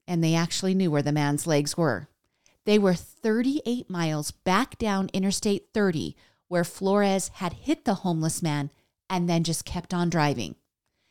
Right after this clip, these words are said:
Yeah, he drove thirty-eight miles to a Jack in the Box with a dead man missing his legs next to him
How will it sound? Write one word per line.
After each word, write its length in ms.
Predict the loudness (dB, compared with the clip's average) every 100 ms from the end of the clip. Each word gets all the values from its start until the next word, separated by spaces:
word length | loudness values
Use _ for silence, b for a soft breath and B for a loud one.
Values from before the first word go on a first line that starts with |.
| b b b
Yeah, 140 | -4
he 280 | -4 0 0
drove 340 | 2 0 0 -4
thirty-eight 840 | -20 -16 0 2 4 4 2 0
miles 460 | 2 4 4 0 -2
to 120 | 2
a 60 | 4
Jack 380 | 6 6 4
in 80 | 4
the 80 | 4
Box 440 | 4 0 -2 -10 b b b b b -4
with 160 | -2
a 200 | 0 0
dead 340 | 0 0 2 2
man 380 | 2 2 0 -2
missing 460 | 0 2 2 0 0
his 240 | -2 0
legs 300 | 2 2 0
next 240 | -2 -2
to 100 | -2
him 300 | 0 2 0